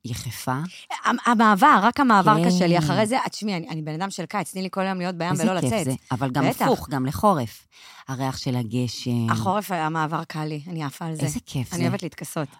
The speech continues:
Speaker 1: מתוך ה-, את יודעת, מתוך הסכלה הזה, פתאום שקריר, פתאום ש-,
Speaker 2: אולי
Speaker 1: אה,
Speaker 2: פשוט
Speaker 1: זה
Speaker 2: לא בא
Speaker 1: כיף.
Speaker 2: לי להתפשט.
Speaker 1: או.
Speaker 2: לא, באמת,
Speaker 1: או.
Speaker 2: כאילו, אולי המעבר
Speaker 1: אז
Speaker 2: הזה
Speaker 1: בואי
Speaker 2: הוא,
Speaker 1: נדבר על
Speaker 2: אה,
Speaker 1: הפיל שבחדר.
Speaker 2: <laughs> בואי נדבר את
Speaker 1: סתם.
Speaker 2: האמת, את מרגישה שעלית כמה קילו בחורף האחרון, את, אה, מרגישה קצת, אה, לא היית בג'ים בכלל,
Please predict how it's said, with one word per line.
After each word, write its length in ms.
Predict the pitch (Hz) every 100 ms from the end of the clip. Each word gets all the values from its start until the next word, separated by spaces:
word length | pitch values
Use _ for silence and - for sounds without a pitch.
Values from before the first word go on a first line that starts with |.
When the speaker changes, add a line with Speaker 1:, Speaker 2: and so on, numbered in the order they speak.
| _
Speaker 1:
מתוך 480 | 147 - 185 180 -
ה-, 200 | 185 143
את 120 | -
יודעת, 140 | 151
מתוך 280 | 139 135 147
הסכלה 880 | 165 - - - - 151 147 147 143
הזה, 180 | 135 135
פתאום 280 | 135 143
שקריר, 720 | 135 147 - 143 131 139 135 123
פתאום 320 | 131 120 139
ש-, 140 | 127 143 131 127 185 214 208 220 214 190 202 190 165
Speaker 2:
אולי 120 | 214 208
Speaker 1:
אה, 120 | 220
Speaker 2:
פשוט 220 | 262 240
Speaker 1:
זה 80 | 233
Speaker 2:
לא 60 |
בא 100 | 196
Speaker 1:
כיף. 80 | 175
Speaker 2:
לי 80 | 208
להתפשט. 600 | 190 151 - - 160 135 - _ _ _ _ _
Speaker 1:
או. 220 | 156 165 160 - _ _ -
Speaker 2:
לא, 140 | 277
באמת, 400 | 247 311 214 - -
Speaker 1:
או. 60 |
Speaker 2:
כאילו, 200 | 165 165
אולי 220 | 165 190
המעבר 480 | 214 214 196 175 202
Speaker 1:
אז 100 | 214
Speaker 2:
הזה 100 | 180
Speaker 1:
בואי 120 | 185 190
Speaker 2:
הוא, 80 | 185
Speaker 1:
נדבר 140 | 180
על 200 | 262 226
Speaker 2:
אה, 20 |
Speaker 1:
הפיל 220 | 170 220
שבחדר. 640 | 196 190 175 190 175 175 180
Speaker 2:
<laughs> 480 | - - - -
בואי 80 | 392
נדבר 220 | 659 311 339
את 340 | 403 427 403
Speaker 1:
סתם. 0 |
Speaker 2:
האמת, 520 | 349 339 320 262 202
את 140 | 285 220
מרגישה 460 | 208 226 220 285
שעלית 360 | - 339 302 262
כמה 300 | 254 247 247
קילו 280 | 240 214 214
בחורף 440 | 175 180 196 208
האחרון, 680 | 214 202 226 165 135 143 156
את, 180 | 170 214
אה, 180 | 202
מרגישה 440 | 202 202 196 202 240
קצת, 320 | 208 - 254 247
אה, 180 | 220 208
לא 60 |
היית 200 | 233 233
בג'ים 320 | 214 170 208 202
בכלל, 560 | 175 185 147 139 156